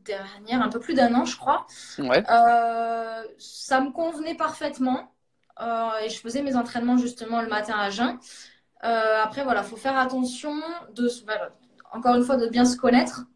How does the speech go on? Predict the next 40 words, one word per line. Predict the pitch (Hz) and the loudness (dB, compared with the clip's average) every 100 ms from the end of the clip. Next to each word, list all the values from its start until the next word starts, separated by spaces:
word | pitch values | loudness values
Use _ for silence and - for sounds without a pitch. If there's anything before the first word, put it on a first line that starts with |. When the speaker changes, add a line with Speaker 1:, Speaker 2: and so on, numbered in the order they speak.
| _ | _
Speaker 1:
euh, | 208 208 | -6 2
Speaker 2:
Oui. | 285 | 2
Speaker 1:
savoir | - 226 - | 2 -2 -4
comment | 226 220 | -6 -4
on | |
réagit, | 220 214 220 247 | -2 -2 0 -2
parce | 240 | -4
que | - | 0
là, | 240 | -2
effectivement, | 233 - 226 233 | 0 -8 -6 -4
on | |
n'aura | 214 202 | -2 -2
pas | 202 | -2
mangé | 208 214 226 | -4 -4 -6
depuis | 202 202 208 | -6 -10 -10
vraiment | 185 175 202 214 | -8 0 0 0
la | 214 208 | 0 2
veille. | 208 254 254 - - - _ _ _ _ 196 | 4 4 2 -8 -20 -20 _ _ _ _ 2
Euh, | 208 208 | 4 4
faut | 208 | 0
pas | 202 240 | 2 6
non | 247 | 6
plus | 247 262 269 254 | 6 2 0 2
aller | 220 226 247 240 | 2 0 2 2
à | 220 | 0
la | 208 | -6
salle | 226 | -6
de | 220 | -8
sport | - 233 214 | -6 -4 -2
à | 214 | -4
midi, | 220 202 240 254 254 220 | -6 -4 2 2 2 0
euh, | |
en | 202 196 | -2 -4
n'ayant | 196 202 196 | -8 -8 -6
pas | 214 | -6
mangé | 208 214 | -6 -14
depuis | 226 - 202 | -18 -16 -12
seize | 226 202 | -8 -2
heures. | 240 320 - | 0 -2 -4
Enfin, | 202 | -4